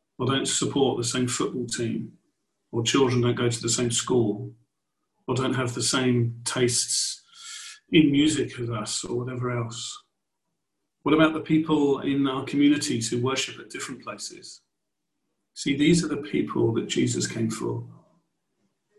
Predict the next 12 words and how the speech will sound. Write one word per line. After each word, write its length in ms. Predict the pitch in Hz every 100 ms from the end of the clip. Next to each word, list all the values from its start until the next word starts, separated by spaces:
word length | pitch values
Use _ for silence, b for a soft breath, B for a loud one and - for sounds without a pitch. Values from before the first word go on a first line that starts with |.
| _ _ _ _ - -
I 60 | 143
wonder 520 | 147 156 156 143 120 B B -
sometimes 720 | - 135 120 139 131 120 123
if 100 | 120
Jesus 400 | 151 143 139 143
were 160 | 131
arrive 440 | 131 139 131 120 -
in 200 | 127 120
Birmingham 560 | 139 139 127 117 113
and 100 | 117
in 100 | 120
Sutton, 560 | 117 139 123 117 107